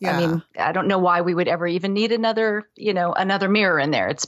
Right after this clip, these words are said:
Speaker 1: it's perfect for it. And so it'll always be that way.
Speaker 2: Great. Oh, I'm so
Speaker 1: Yeah,
Speaker 2: happy to
Speaker 1: so.
Speaker 2: hear that. And, um, when you refer to it's all white in there,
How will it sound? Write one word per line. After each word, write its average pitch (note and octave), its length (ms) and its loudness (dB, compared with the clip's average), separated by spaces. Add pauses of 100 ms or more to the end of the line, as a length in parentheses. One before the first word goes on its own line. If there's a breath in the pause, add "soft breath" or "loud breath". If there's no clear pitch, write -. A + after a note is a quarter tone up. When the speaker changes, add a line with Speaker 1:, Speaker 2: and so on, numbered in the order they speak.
Speaker 1:
it's - 140 -6
perfect A#3 320 -2
for A#2+ 200 -2
it. C2 200 -10
And E3 140 -4
so F3 140 -4
it'll F3+ 140 0
always F3+ 300 0
be E3+ 120 2
that - 180 0
way. C#3+ 120 0
Speaker 2:
Great. - 280 -18 (180)
Oh, G3 100 0
I'm F3 120 0
so G#3 80 -2
Speaker 1:
Yeah, - 40 2
Speaker 2:
happy G#3+ 220 0
to F4+ 60 0
Speaker 1:
so. - 0 -
Speaker 2:
hear A3 320 0
that. F#3 400 2 (300 loud breath)
And, G#3+ 520 2
um, F#3 360 0 (220 loud breath)
when A3 200 0
you B3 160 0
refer D4 440 2
to A#3+ 460 0 (260)
it's - 180 -4
all G3 200 2
white F3 280 0
in B3+ 140 -2
there, D#4 360 0